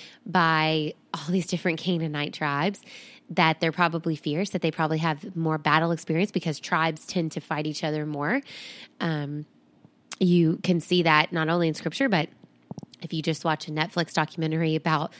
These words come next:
the Vikings, which apparently I really love the Vikings, they're constantly fighting each other. The different tribes are fighting each other. So it was very similar back here. So they had experience in fighting, and Joshua might not have had a lot. And so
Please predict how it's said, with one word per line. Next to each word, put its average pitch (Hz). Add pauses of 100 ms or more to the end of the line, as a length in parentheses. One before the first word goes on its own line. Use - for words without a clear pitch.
the 180
Vikings, 180
which -
apparently 156
I 156
really 160
love 160
the 156
Vikings, 202 (320)
they're 185
constantly 185
fighting 147
each 143
other. -
The 160
different 147
tribes 151
are 151
fighting 143
each 143
other. 147
So 190
it 254
was 240
very 220
similar 147
back 135
here. 160
So 165 (360)
they 220
had 208
experience 147 (520)
in 151
fighting, 156
and 147
Joshua 170
might 143
not 139
have 139
had 220
a 151
lot. 127 (560)
And 170
so 170